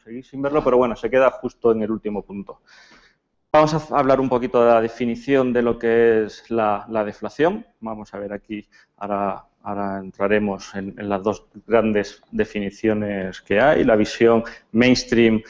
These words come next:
principal que sigue todo el mundo, muy orientada al precio y sobre todo muy orientada a los precios al consumo.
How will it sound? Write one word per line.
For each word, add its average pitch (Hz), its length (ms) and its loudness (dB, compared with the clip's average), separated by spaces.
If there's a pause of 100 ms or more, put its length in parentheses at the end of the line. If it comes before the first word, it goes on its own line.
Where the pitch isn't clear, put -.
(180)
principal 117 560 2
que 117 100 2
sigue 113 220 2
todo 110 140 0
el 110 60 -2
mundo, 117 360 0
muy 117 100 2
orientada 110 460 2
al 104 120 -2
precio 117 380 0
y 107 60 4
sobre 113 260 2
todo 117 220 6
muy 120 100 2
orientada 110 560 2 (220)
a 107 100 -2
los 107 120 -4
precios 113 340 -6
al 104 100 -6
consumo. 139 540 -4